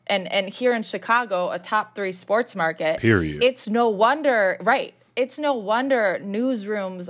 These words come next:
Speaker 1: are prioritizing those teams over the women's teams. And this idea that,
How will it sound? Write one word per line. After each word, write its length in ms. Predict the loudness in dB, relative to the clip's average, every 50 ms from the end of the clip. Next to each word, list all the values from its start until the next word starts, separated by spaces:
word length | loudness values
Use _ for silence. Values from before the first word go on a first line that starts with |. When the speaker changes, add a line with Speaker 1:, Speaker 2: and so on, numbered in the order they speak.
| -2
Speaker 1:
are 120 | -2 -2 -2 -2
prioritizing 1300 | -2 -2 0 0 2 2 2 2 2 2 0 -4 -4 -2 0 0 0 -2 -4 -8 -12 -14 -14 -14 -6 -2
those 360 | -2 0 0 -2 -4 -6 -10
teams 520 | -12 -12 -10 -8 -8 -8 -10 -10 -12 -14 -18 _ -2
over 360 | 0 0 2 0 0 -2 -4 -4
the 100 | -6 -8
women's 440 | -8 -8 -10 -10 -12 -16 -16 -18
teams. 380 | -18 -18 -16 -16 -16 -18 -20 -20 -8 -6
And 160 | -4 -2 -2
this 160 | -2 0 2
idea 460 | 2 2 2 0 -2 0 2 2 2
that, 420 | 4 4 4 4 2 0 -2 -8